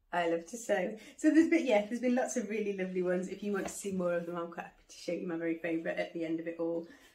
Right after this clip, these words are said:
Um, but I really, mine came from Bourne, which is a fabric, um, company in Glasgow, and I'm l-, hoping that if I get to Scotland over the festive period, I'll be able to go and visit there if it's a day when it's open.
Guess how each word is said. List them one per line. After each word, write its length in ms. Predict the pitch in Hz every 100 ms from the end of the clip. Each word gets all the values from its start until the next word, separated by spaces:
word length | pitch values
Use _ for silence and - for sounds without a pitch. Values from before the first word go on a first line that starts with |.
| -
Um, 440 | 196 185 185 - 190 _ - _ _ -
but 120 | 233
I 180 | 214 208
really, 440 | 190 185 180 170 202
mine 240 | 196 196
came 220 | 196 185
from 180 | 190 185
Bourne, 340 | - 185 180 180
which 220 | 180 -
is 80 | 180
a 60 |
fabric, 460 | - 180 175 165 - _ -
um, 360 | 175 165 160 165 _ - - -
company 240 | - - 180
in 100 | 175
Glasgow, 460 | 175 170 180 170
and 120 | 170 170
I'm 180 | 170
l-, 640 | 170 175 175 - - - 175
hoping 280 | - 170
that 80 | 175
if 140 | 180 170
I 80 |
get 160 | 160 151
to 40 |
Scotland 420 | - 175 170 160 160
over 200 | 165 165
the 80 |
festive 440 | 165 160 - - -
period, 240 | 170 170
I'll 80 | 170
be 100 | 170
able 120 | 170
to 80 | -
go 100 | 175
and 120 | 170
visit 240 | 170 170 175
there 180 | 165
if 120 | 165 -
it's 160 | -
a 40 | 165
day 160 | 165
when 140 | 170 170
it's 160 | -
open. 280 | 156 151